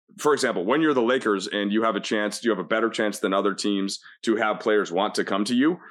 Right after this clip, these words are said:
but you have to have enough assets in the modern N B A where free agency is not as much of a thing anymore,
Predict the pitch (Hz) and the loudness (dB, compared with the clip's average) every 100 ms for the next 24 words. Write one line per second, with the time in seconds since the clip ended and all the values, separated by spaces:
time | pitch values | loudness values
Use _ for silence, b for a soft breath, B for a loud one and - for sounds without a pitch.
0 | B - 113 107 147 147 139 131 120 110 | B -4 -2 0 0 0 0 0 0 -2
1 | - 117 113 107 92 - 107 98 101 110 | -2 -4 -2 -2 -2 -2 -2 0 0 2
2 | 107 101 101 104 101 95 101 82 76 - | 2 0 -2 -2 -2 -2 -2 -2 -4 -8
3 | B B 98 92 - 113 107 104 98 98 | B B -2 0 0 0 2 0 -2 -4
4 | 82 95 98 90 98 92 85 85 95 98 | -4 -2 -2 -2 -4 -4 -4 -4 -2 0
5 | 107 120 127 123 | 0 2 0 -4